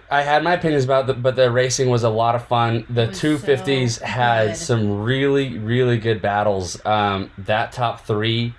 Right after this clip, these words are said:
Speaker 2: Yeah.
Speaker 1: watching that top three go down, and that's exactly what we wanted, was that top three in points to come out and battle it out. And
Speaker 2: Yeah.
Speaker 1: the, the fact that, so you look, I look at the results, and I'm just like,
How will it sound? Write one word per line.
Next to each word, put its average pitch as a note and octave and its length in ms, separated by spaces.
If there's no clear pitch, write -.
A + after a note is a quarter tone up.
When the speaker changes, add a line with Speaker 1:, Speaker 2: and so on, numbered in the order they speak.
Speaker 2:
Yeah. G3 540
Speaker 1:
watching F3+ 380
that D3+ 260
top C#3 260
three C3+ 160
go B2+ 160
down, B2 80
and B2+ 80
that's E3+ 160
exactly D#3 360
what D#3 100
we B2 100
wanted, G2 540
was G2+ 200
that G#2 220
top G#2+ 240
three G2+ 300
in A2+ 240
points G#2+ 380
to C3+ 120
come B2+ 240
out A#2+ 140
and G#2 80
battle G#2 380
it G2+ 100
out. G#2+ 260
And A2+ 440
Speaker 2:
Yeah. A3 240
Speaker 1:
the, B2+ 420
the B2 80
fact C#3 420
that, B2+ 440
so D3+ 400
you D3 200
look, G#3+ 220
I F3 120
look A3 160
at G#3+ 100
the F3+ 80
results, A#2 600
and A2+ 200
I'm A2+ 140
just A2 160
like, G2+ 200